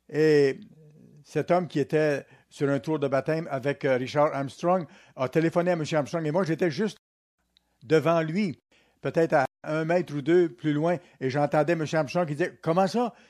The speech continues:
Mon fils Richard a été frappé, son corps a été brisé. »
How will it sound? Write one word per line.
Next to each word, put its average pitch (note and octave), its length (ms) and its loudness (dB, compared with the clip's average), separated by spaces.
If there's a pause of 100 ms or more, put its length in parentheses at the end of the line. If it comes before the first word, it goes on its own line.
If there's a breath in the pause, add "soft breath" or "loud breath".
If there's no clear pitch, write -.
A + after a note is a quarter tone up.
(340 soft breath)
Mon D#3+ 180 0
fils G#3 340 2 (360 soft breath)
Richard F#3 560 0
a D#3+ 80 -2
été E3+ 160 -2
frappé, F3 520 4 (200)
son E3+ 200 0
corps G3+ 300 6
a D#3 80 2
été F3 300 2 (120 loud breath)
brisé. » F3+ 560 2